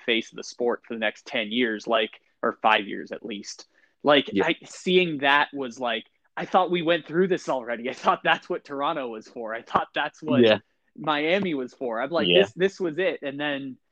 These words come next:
Speaker 1: he still had the forty-two point game, and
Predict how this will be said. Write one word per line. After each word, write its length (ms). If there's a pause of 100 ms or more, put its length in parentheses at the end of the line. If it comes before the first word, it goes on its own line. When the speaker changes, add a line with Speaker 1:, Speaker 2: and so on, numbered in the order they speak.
(120)
Speaker 1:
he 120
still 340
had 220
the 80
forty-two 560
point 380
game, 440 (160)
and 540